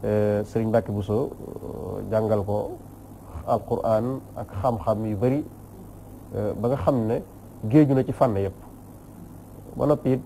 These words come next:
mu, Serigne bi testé ko. Serigne Mbacke Bousso kenn ku nekk xam na ne, euh, al mufti moo, moo doonoon muftil balad.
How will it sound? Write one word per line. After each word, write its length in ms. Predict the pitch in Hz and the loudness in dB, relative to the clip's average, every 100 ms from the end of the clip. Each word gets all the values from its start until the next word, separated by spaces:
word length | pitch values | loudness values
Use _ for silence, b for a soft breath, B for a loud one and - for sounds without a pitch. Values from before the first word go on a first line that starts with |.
| - - - | -8 -16 -8
mu, 260 | 120 113 120 | -4 -2 -2
Serigne 280 | - 127 123 | 0 2 2
bi 100 | 117 - | 2 0
testé 300 | 143 - 107 | 0 0 -2
ko. 180 | 98 - - - - | -2 -8 -14 -16 -8
Serigne 140 | 117 117 | -2 -2
Mbacke 180 | 113 | 0
Bousso 280 | 107 110 160 - | -2 0 -2 -2
kenn 160 | - | -4
ku 80 | 110 | 0
nekk 140 | 127 - | -2 -2
xam 180 | - 131 | -2 0
na 80 | 110 | 2
ne, 180 | 101 226 - - - - | 0 -2 -6 -14 -10 -6
euh, 840 | - 55 - - - - - - | -4 -4 -6 -8 -8 -10 -10 -6
al 120 | 107 110 | -2 0
mufti 280 | 127 - | -2 0
moo, 180 | 117 117 | 2 2
moo 280 | 117 113 117 | 2 2 4
doonoon 240 | 117 120 | 4 2
muftil 280 | 120 120 123 | 0 0 -2
balad. 240 | 101 104 | 2 0